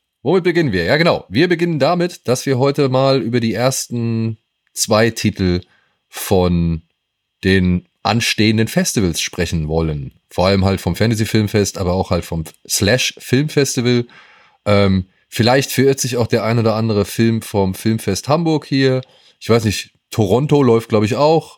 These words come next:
Biff ist irgendwie jetzt gerade am Start. Ähm, es ist eine Menge los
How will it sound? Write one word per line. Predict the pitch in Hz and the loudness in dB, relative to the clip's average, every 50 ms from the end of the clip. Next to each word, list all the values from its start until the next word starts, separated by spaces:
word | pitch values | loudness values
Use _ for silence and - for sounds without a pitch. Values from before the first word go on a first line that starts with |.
| _ _ - | _ _ 0
Biff | 143 156 156 - - | 2 2 2 0 -6
ist | - 127 - | -6 -6 -4
irgendwie | 123 135 127 127 127 | -2 -2 0 0 0
jetzt | 120 113 - | 0 -2 -2
gerade | 113 117 120 - 120 | -2 0 2 2 2
am | 104 110 107 | 0 -2 -4
Start. | - - - 117 113 117 113 - _ _ _ _ _ _ _ _ _ _ _ _ _ | -6 -2 0 0 0 0 -2 -4 _ _ _ _ _ _ _ _ _ _ _ _ _
Ähm, | - 107 107 104 101 104 104 - | -2 0 0 2 0 0 -4 -4
es | 110 - - | -6 -4 -2
ist | 127 - - - - | -2 -2 -2 0 0
eine | 117 113 107 | 0 2 2
Menge | 101 113 131 139 135 | 2 2 2 2 2
los | 117 127 139 147 147 - - | 2 2 2 2 0 -2 -6